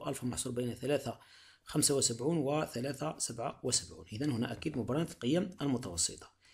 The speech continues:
إذا نكتب هنا البرهان أن المعادلة اف لإكس تساوي لنا أربعة ليس صفر تقبل حلا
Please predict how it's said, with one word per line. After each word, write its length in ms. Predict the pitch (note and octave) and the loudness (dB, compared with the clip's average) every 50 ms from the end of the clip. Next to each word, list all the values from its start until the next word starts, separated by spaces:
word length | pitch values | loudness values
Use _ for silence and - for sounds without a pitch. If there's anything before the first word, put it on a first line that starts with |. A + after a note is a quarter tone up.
| - - _ - _ - | -20 -20 _ -20 _ -6
إذا 80 | G#2 A2+ | 0 2
نكتب 300 | C3+ D#3 D3+ - A#2 G#2 | 2 2 2 0 -4 -4
هنا 480 | G2+ G2 G#2+ A#2 B2+ C#3 C#3+ D3 - - - C#3 | -2 -2 0 0 -2 -2 -2 -2 -4 -4 -2 -2
البرهان 1120 | B2+ A#2 F#2 F#2+ F#2 - - F2+ F#2+ G2 G#2 A2 A#2 A#2+ B2 B2+ C3 C#3 D3 D#3+ E3+ D#3 - - _ _ _ _ _ - _ _ _ _ - | -2 -2 -2 -4 -6 -8 -8 -10 -8 -8 -6 -6 -4 -4 -4 -4 -4 -2 -2 -2 -2 -2 -6 -14 _ _ _ _ _ -20 _ _ _ _ -2
أن 180 | C3 B2+ A2 G2 F#2+ F#2+ G2+ A2 A2+ A#2+ B2 C3 C#3 D3 D#3 E3+ F3+ - F3+ - - | 0 2 2 2 2 0 -2 0 -2 -2 -2 -2 -2 0 0 -2 -2 -4 -8 -8 -6
المعادلة 1500 | B2+ A#2 A2 G2+ G2 F#2 F#2 G2 A2+ B2 B2+ B2+ B2+ C3 C3 C3 C3 C3 C3 C3 C3 B2+ B2 A#2 G2 F#2+ A2 C#3+ F3 - - - - _ _ _ _ _ _ _ | -4 -4 -2 -2 -4 -4 -4 -4 -4 -2 -2 -2 -2 -2 -2 -4 -4 -2 -2 -2 -2 -2 -2 0 0 2 2 2 0 -2 -4 -18 -20 _ _ _ _ _ _ _
اف 600 | - D3+ D3+ D3+ D3+ D3 D3 D3 C3+ A#2 F#2+ - - | 4 6 8 10 10 10 10 8 6 4 2 -2 -2
لإكس 520 | G#2+ G2+ G2+ - - D#3 - - - - | -2 -2 -2 2 0 0 2 2 0 0
تساوي 400 | - - B2 - - B2+ B2+ A#2 | 0 0 2 2 2 4 4 2
لنا 200 | A2+ G#2+ G2+ F2+ - - | 2 0 -2 -6 -2 0
أربعة 360 | D#3 D#3 D#3+ C#3 A#2 G2+ G2 | 2 2 2 2 2 2 4
ليس 260 | G#2+ C#3+ E3+ F3+ F3 F#3+ | 6 6 6 8 8 8
صفر 320 | D#3+ - - A#2 - - | 8 6 6 4 -4 -8
تقبل 600 | - - D3+ - - C3+ A#2 A2+ G#2+ G2 G#2 G#2+ A#2 B2+ C3 C#3 C#3+ D3+ D#3 E3 F3 F#3+ G3 - - - - - - - - - _ _ _ | -8 -8 -8 -4 -4 -4 -2 -2 -2 -2 -2 0 0 0 0 2 2 2 2 4 4 4 4 2 0 -8 -16 -18 -20 -20 -20 -20 _ _ _
حلا 840 | - - - - - C#3 C#3 C3+ B2+ B2 B2 C#3 D3+ E3+ F3+ F#3+ F#3 | -12 -10 -6 -2 0 2 4 4 6 6 4 4 4 4 2 0 -2